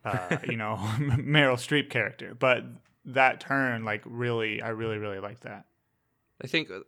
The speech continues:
Speaker 2: Yeah, I did too.
Speaker 3: it was,
Speaker 2: Yeah, go, Jake.
Speaker 3: she got lost in the sauce.
Speaker 2: Mm-hmm.
Speaker 3: She
Speaker 2: Totally, yeah.
Speaker 3: like,
Speaker 2: <laughs>
Speaker 3: the, the redeeming factor of that, and I liked, um, one of the things you always,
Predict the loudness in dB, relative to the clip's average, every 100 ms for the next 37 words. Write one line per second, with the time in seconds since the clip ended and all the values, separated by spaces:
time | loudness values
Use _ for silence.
0 | _ -10 -4 -2 0 0 -2 -2 2 4
1 | 4 2 -8 -12 -14 -8 -4 2 4 6
2 | 8 8 6 2 2 4 4 4 2 -8
3 | -14 _ _ _ _ -10 -10 _ _ -12
4 | -12 -12 -6 -4 -4 _ _ -2 0 0
5 | 2 0 6 6 6 2 -2 -6 -4 -2
6 | -2 -2 2 6 8 8 8 6 6 2
7 | 4 4 4 2 4 6 4 6 6 6
8 | 4 2 2 6 6 4 -2 -10 _ _
9 | _ -2 2 2 2 -2 0 0 0 -2